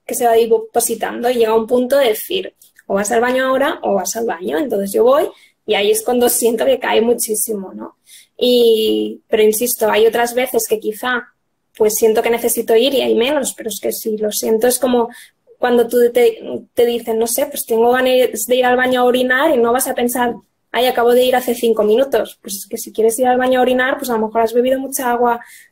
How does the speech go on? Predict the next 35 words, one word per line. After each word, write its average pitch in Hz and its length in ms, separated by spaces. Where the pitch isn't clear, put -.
durante 240 300
las 240 180
tres 247 180
horas 247 240
antes 285 460
o 240 160
el 233 60
café 247 520
te 254 60
está 247 520
afectando 254 460
ahora. 262 400
Y 240 140
esas 277 220
preguntas, 285 460
pues 254 140
como 233 220
que 226 100
las 226 160
tenemos 247 280
integradas, 247 520
es 277 100
como, 220 300
pues 208 120
lo 202 60
estoy 220 200
haciendo 277 340
bien 311 260
porque 285 200
simplemente 247 400
mi 220 120
cuerpo 233 300
me 294 80
lo 294 140
pide 294 340